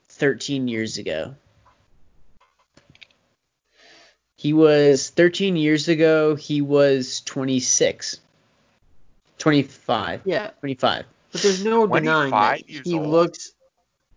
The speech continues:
Speaker 2: that he looks
Speaker 1: Yeah.
Speaker 2: thirty-five in that movie.
Speaker 1: I mean,
Speaker 3: He was
Speaker 1: he's only, he's only
Speaker 3: twenty-five years old when he was in this movie?
Speaker 1: Yeah, he's thirty-eight right now, so thirteen years ago. Twenty-five.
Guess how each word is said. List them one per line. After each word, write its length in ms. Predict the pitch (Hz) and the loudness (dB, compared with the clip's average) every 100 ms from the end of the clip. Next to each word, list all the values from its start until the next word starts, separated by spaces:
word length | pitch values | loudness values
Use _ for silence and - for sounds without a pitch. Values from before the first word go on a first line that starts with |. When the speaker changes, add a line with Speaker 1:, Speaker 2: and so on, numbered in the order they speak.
| - | -8
Speaker 2:
that 120 | 156 147 | -6 -2
he 160 | 170 | 0
looks 280 | 165 175 - | 2 2 0
Speaker 1:
Yeah. 40 | - | 0
Speaker 2:
thirty-five 760 | 147 143 135 - 110 117 113 - - | 2 0 -4 -6 -6 -4 -6 -8 -10
in 140 | 135 | -8
that 160 | 135 120 | -6 -6
movie. 400 | 131 131 - - - - - _ _ - - - _ _ _ _ _ _ - | -6 -6 -8 -12 -16 -20 -20 _ _ -20 -20 -20 _ _ _ _ _ _ 0
Speaker 1:
I 80 | 160 | 6
mean, 120 | 175 | 6
Speaker 3:
He 60 | 160 | 6
was 20 | |
Speaker 1:
he's 140 | 151 | 6
only, 260 | 190 208 - - | 4 2 -6 -10
he's 220 | 147 156 | -6 0
only 160 | 220 202 | 0 -2
Speaker 3:
twenty-five 180 | - _ | -8 _
years 140 | - - | -20 -20
old 280 | 110 151 | -18 -18
when 120 | 165 170 | -20 -20
he 80 | |
was 180 | 170 165 | -20 -20
in 120 | 175 | -20
this 160 | 170 - | -20 -20
movie? 320 | 180 180 190 190 _ - | -20 -20 -20 _ _ 0
Speaker 1:
Yeah, 100 | 190 | 2
he's 140 | 185 | 2
thirty-eight 400 | - 202 170 175 | 6 6 6 2
right 200 | 175 165 | 2 0
now, 280 | 143 170 156 | 0 -4 -6
so 220 | 165 151 | -4 -6
thirteen 480 | 147 151 135 - 151 | -4 -4 -4 -6 -8
years 260 | 131 156 170 | -6 -6 -2
ago. 300 | 131 147 180 _ _ _ _ _ | -2 -2 -8 _ _ _ _ _
Twenty-five. 560 | - 147 143 160 160 | -2 -2 0 -4 -4